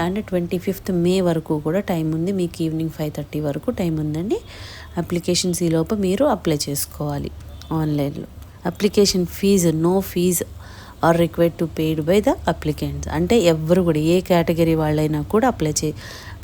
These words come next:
ఫ్రీగానే అప్లై చేయొచ్చు. ఎనీ కేటగిరీ, ఏ కేటగిరీ వాళ్ళైనా, జనరల్ అయినా కూడా మీరు ఎటువంటి ఫీజు చెల్లించాల్సిన అవసరం లేదనమాట.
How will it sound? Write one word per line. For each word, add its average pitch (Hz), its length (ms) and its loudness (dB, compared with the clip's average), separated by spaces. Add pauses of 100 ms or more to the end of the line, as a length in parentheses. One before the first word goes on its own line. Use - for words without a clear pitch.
(100)
ఫ్రీగానే 185 440 8
అప్లై 139 280 0
చేయొచ్చు. - 340 -4 (640)
ఎనీ 202 160 8 (120)
కేటగిరీ, 156 500 2 (400)
ఏ - 20 10 (120)
కేటగిరీ 165 520 4
వాళ్ళైనా, 156 480 0
జనరల్ 151 360 -2
అయినా 151 180 -2 (140)
కూడా 180 200 4 (540)
మీరు 190 240 2
ఎటువంటి 170 340 0
ఫీజు 202 260 0
చెల్లించాల్సిన 160 640 2
అవసరం 185 240 2 (120)
లేదనమాట. 139 500 0